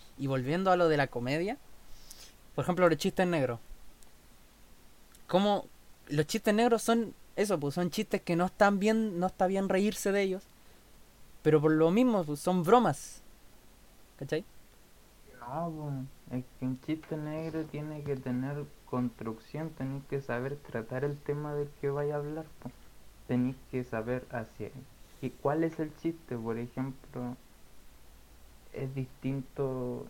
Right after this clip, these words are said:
Speaker 2: de hablar, por ejemplo, de la muerte de Felipe Camiroaga y de ahí irte por un hilo y sacar un chiste así de la nada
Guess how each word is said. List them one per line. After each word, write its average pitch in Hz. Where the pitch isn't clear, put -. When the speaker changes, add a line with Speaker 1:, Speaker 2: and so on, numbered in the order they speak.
Speaker 2:
de 120
hablar, 120
por 127
ejemplo, 131
de 117
la 110
muerte 135
de 135
Felipe 135
Camiroaga 135
y 117
de 110
ahí 120
irte 123
por 113
un 120
hilo 127
y 110
sacar 113
un 131
chiste 135
así 123
de 131
la 107
nada 127